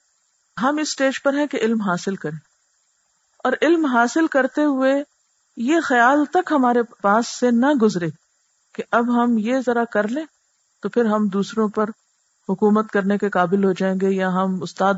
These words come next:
بننے کے لائق ہو جائیں گے اور ہماری اتنی انکریمنٹس بن جائیں گی اور اتنی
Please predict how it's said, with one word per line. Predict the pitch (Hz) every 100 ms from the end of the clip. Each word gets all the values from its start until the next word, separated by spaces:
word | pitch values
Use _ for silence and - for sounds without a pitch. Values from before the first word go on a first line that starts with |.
| 175
بننے | 185 185
کے | 185
لائق | 175 180 185
ہو | 180
جائیں | 180 185
گے | 190
اور | 185 180
ہماری | 175 175 180 196 - _ _ _ _ -
اتنی | 196 214 202
انکریمنٹس | 196 208 202 196 196
بن | 180 180
جائیں | 185 185 185
گی | 196
اور | 185
اتنی | 185 202 190